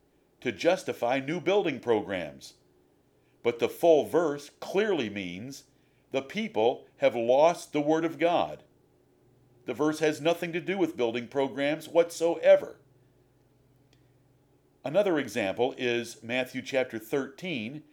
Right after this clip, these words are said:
verses thirty-four and thirty-five. Why did Jesus use parables? Fools say his parables were earthly stories with heavenly meanings to make his doctrine easy to understand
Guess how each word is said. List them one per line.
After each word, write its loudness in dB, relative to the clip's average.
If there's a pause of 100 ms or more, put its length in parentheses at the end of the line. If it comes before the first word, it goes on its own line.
(300)
verses -6
thirty-four -2
and -6
thirty-five. -2 (680)
Why 0
did -4
Jesus -8
use -6
parables? -2 (960)
Fools 0
say 2
his -6
parables -2
were -2
earthly -4
stories 0 (460)
with -2
heavenly 0
meanings -6
to -10
make -4
his -6
doctrine -2
easy -8
to -4
understand -6